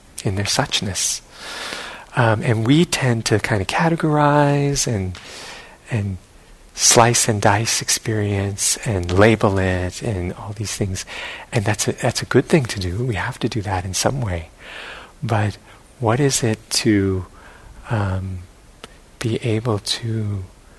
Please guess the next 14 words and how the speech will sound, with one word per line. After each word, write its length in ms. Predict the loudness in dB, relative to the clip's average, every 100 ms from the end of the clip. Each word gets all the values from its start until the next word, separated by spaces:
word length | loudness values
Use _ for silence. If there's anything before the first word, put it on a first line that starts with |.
| -20 -20 -4
behold 680 | -4 -4 -6 -2 0 -2 -2
someone, 680 | -2 -2 -4 -6 -6 -8 -8
behold 500 | -8 -2 0 2 2
something 540 | 0 -2 -2 -4 -4 -4
in 180 | -2 -2
its 280 | 0 2 2
suchness, 640 | 2 -2 -4 -4 -4 -4
in 160 | -4 -4
its 280 | 0 -2 -2 -10 -10
kind 140 | -4 -4
of 120 | 0
purity? 540 | 2 6 6 6 2 -4 -20 -20 -20 -20 -20 -20 -20 -20 -20 -20 -12 -10 -8
So, 400 | -2 6 6 6 0 -12 -12 -10 -12 -14 -12 2
um, 400 | 6 6 4